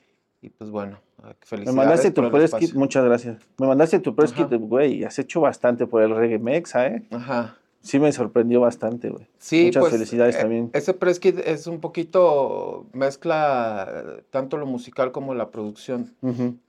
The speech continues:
Speaker 1: Entonces es, es general, digamos.
Speaker 2: ¿Y ahorita en qué andas? ¿Te presentaste con el Protoye?
Speaker 1: Sí, tocamos con nuestro proyecto Nati Congo Crew el, el, en,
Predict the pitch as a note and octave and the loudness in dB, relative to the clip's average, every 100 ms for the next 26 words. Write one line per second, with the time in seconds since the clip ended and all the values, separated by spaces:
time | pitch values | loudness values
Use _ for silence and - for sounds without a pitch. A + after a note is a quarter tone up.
0 | _ _ A#2 B2+ B2+ B2 - - B2+ - | _ _ -14 -14 -14 -16 -12 -8 -6 -6
1 | C#3+ B2 A#2+ A2 - G#2+ G2 G#2 _ _ | -2 0 0 -2 -12 -12 -14 -20 _ _
2 | - C#3+ D3 D#3+ D#3+ D#3 D3 C#3+ C3+ A2 | -10 4 6 6 4 2 4 4 4 4
3 | A2 - - A#2 B2+ B2+ C#3+ C#3+ C#3+ B2 | 0 -10 -6 -2 -2 2 2 2 0 0
4 | G#2+ A2+ A2+ A2+ C3 E3+ G3 - _ _ | 0 -2 -2 0 2 2 0 -8 _ _
5 | _ _ _ _ - F3 - F#3 - D#3+ | _ _ _ _ -4 -2 2 0 2 0
6 | F3+ G3+ F#3 D3+ C3+ B2 C3 A#2 G#2+ B2+ | 0 -2 0 0 -2 -2 0 0 -2 0
7 | B2 C3+ C3+ D#3 D3+ D3 D3+ C#3+ C#3+ C#3 | 2 2 0 -2 -2 -6 -4 -4 -4 -6
8 | C#3+ D#3 G3 _ _ _ _ _ A#2 A#2 | -6 -6 -6 _ _ _ _ _ -4 -2
9 | A2+ A2 G#2+ A2 G#2+ G#2 - E2+ A2 G#2+ | 0 0 0 -4 -6 -8 -10 -10 -10 -10
10 | G2 E2+ - G#2+ G#2 G#2 | -14 -14 -12 -10 -10 -12